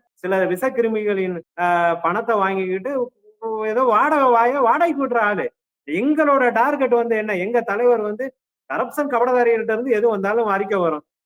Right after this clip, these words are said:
ஆ, பிளவுவாத சக்திகளுக்கு கிட்ட இருந்து எதுவும் அறிவிப்பு, அறிக்கை வந்தாலும் அறிவிப்பு வரும். மத்தபடி நாங்க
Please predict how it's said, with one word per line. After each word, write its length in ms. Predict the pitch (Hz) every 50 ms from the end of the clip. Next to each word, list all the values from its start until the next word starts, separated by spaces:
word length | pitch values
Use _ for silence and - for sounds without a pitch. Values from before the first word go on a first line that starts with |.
| _ _ -
ஆ, 320 | 226 226 220 214 214 220 226
பிளவுவாத 440 | 254 285 285 277 262 247 226 220
சக்திகளுக்கு 1080 | 208 - 208 202 190 - 226 214 208 208 208 202 190 202 196 196 196 196 190 190 190 185
கிட்ட 220 | 180 175 - 185
இருந்து 240 | 180 196 247 254 254
எதுவும் 220 | 220 214 226 214
அறிவிப்பு, 300 | 190 180 190 202 185 180
அறிக்கை 420 | 175 175 175 170 - 202 202 208 185
வந்தாலும் 360 | 165 156 160 185 233 302 302
அறிவிப்பு 300 | 262 254 269 - - 196
வரும். 180 | 160 131 - - _ _ _ _ _ _ _ - 165
மத்தபடி 280 | 208 302 294 302 311 294
நாங்க 500 | 247 233 269 285 285 269 233 - -